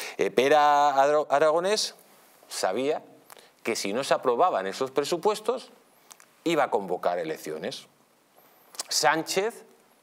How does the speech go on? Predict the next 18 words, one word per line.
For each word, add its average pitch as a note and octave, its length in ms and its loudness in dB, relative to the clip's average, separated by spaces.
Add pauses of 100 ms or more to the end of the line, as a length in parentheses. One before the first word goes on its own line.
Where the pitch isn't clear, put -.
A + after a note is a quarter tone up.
(240)
sabía D3+ 560 0 (880)
que C3+ 140 0
si A#2+ 140 -2
no B2+ 100 -2
se C#3 60 0
aprobaban C3 300 2
esos C3+ 140 -2
presupuestos, F3 640 -2 (500)
pensaba, F3 720 2 (360)
en G#2+ 120 -6
el G#2 160 -4
lado D3+ 240 2
bueno, G3 360 -4 (420)
que F#3 280 0
se C#3+ 140 -2
iban E3+ 160 0
a D3+ 140 0
prorrogar. G2+ 500 -2